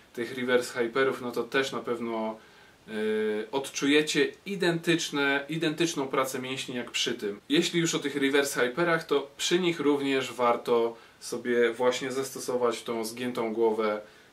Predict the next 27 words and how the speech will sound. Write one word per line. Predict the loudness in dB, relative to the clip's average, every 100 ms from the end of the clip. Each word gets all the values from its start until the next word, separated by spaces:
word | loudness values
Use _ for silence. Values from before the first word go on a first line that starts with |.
| _
yy, | -8 -4 -2 -4
ściągniętą | -4 -2 -2 0 -4 -2 -2
brodę, | 4 4 6 4 2 -4 -20 -20 _ -4
również | 4 4 4 2
właśnie | -2 -4 -6
w |
celu | -6 -4 -2
optymalizacji | -2 -4 -2 -2 -2 0 0 -2 -8
pracy | -4 -2 -2 -4 -2
naszych | -2 -2 -4 -4
nóg | -4 -4 -8
w |
tym | -12 -10
ćwiczeniu. | -12 -12 -12 -4
I |
teraz | 0 2 0
wznosy | -2 0 0 0 0
w |
opadzie, | 0 2 2 0
to | -2 -2
co | 0
poruszałem | 0 0 2 2 2
w | 0
Q | -4 -4
and | 0 4
A, | 4
yy, | 2